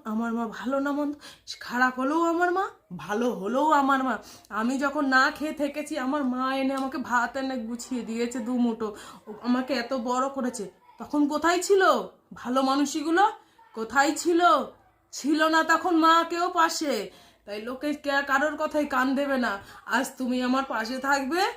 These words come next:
আমি কাজ থেকে আসবো, আমাকে দুটো রান্না করে দেবে, আমি খাবো আর ঘুমাবো। তাই বলে, তাহলে কি আমি কি খুব খারাপ? কমেন্টটা জানিও, ঠিক আছে? যারা বলো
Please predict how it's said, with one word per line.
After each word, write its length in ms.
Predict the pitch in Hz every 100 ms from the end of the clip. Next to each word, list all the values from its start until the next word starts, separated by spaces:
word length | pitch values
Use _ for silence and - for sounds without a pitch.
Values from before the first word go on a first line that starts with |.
| - -
আমি 200 | 180 240
কাজ 360 | 240 262 262 -
থেকে 200 | 277 311
আসবো, 520 | 285 269 277 - 349
আমাকে 460 | 440 440 254 254 277
দুটো 220 | 277 302
রান্না 460 | 262 247 254 294 320
করে 180 | 359
দেবে, 200 | 349 403
আমি 200 | 349 294
খাবো 400 | 320 262 285 330
আর 200 | 294 247
ঘুমাবো। 600 | 247 247 277 277 214 185 180 _ _ _ _ _ _ _ _ -
তাই 300 | 233 269 285
বলে, 380 | 277 269 240 - _ _ _ _
তাহলে 240 | 247 285
কি 260 | 285 262 180 _ -
আমি 200 | 208 233
কি 100 | 240
খুব 240 | 247 294 320
খারাপ? 400 | 285 349 403 311 - _ _ _ _ _ _ _ - -
কমেন্টটা 500 | 254 254 339 330 427
জানিও, 600 | 285 247 269 285 277 185 - _ _ _
ঠিক 140 | 262 330
আছে? 260 | 330 254 - _ 196
যারা 300 | 208 208 220
বলো 500 | 196 214 262 254